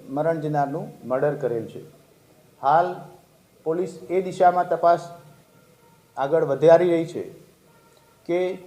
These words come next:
જે હથિયારોથી મર્ડર કરવામાં આવેલું છે એ હથિયારો as it is પરિસ્થિતિમાં મળી આવે, જે પાંચ લાખ રૂપિયા આપી અને આ મર્ડર કરાવવામાં આવેલું છે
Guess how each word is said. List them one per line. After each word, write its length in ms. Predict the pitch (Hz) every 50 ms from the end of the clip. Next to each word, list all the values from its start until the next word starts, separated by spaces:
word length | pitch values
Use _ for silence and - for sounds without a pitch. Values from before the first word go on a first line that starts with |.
| - - - _ _ _ 117
જે 180 | 110 156 180 175
હથિયારોથી 840 | 165 165 - 190 185 180 180 180 175 170 - 131 101 - - - - - - _ _ _ _ _ _ _ _ _ _ _ _ _ - - -
મર્ડર 280 | 127 143 160 180 190 190
કરવામાં 440 | 185 180 180 180 180 175 175 175 170
આવેલું 360 | 165 170 180 185 190 190 -
છે 220 | - 139 - - - - - - - _ _ _ _ - - -
એ 120 | 151 165 165
હથિયારો 600 | 160 160 - 170 170 175 175 175 175 147 123 - - - - - - _ _ -
as 200 | 147 160 170 165
it 120 | 170 165 175
is 140 | 175 175 160 151 -
પરિસ્થિતિમાં 920 | 156 156 170 160 - - 147 156 160 160 160 160 160 147 131 - - - - - - - _ - 117
મળી 240 | 131 135 151 170 165
આવે, 240 | 165 160 170 170 170 - - - - - - - _ _ _ _ _ _ _ _ _ _ _ _ _ 113
જે 160 | 113 151 190 208
પાંચ 360 | 202 190 180 185 185 185 180
લાખ 240 | 180 175 175 175 165
રૂપિયા 440 | 165 160 175 175 165 127 90 - - - - - - - _ - _ _ - - -
આપી 480 | 143 143 - 185 185 180 185 185 - - - - - - - _ _ _ _ -
અને 460 | 147 151 160 175 175 170 147 113 - - - - - -
આ 120 | 135 143
મર્ડર 380 | 147 143 151 156 160 170 180 175
કરાવવામાં 540 | 175 170 165 170 170 175 170 170 170 165 160
આવેલું 280 | 160 170 175 180 180
છે 360 | 175 185 147 98 - - -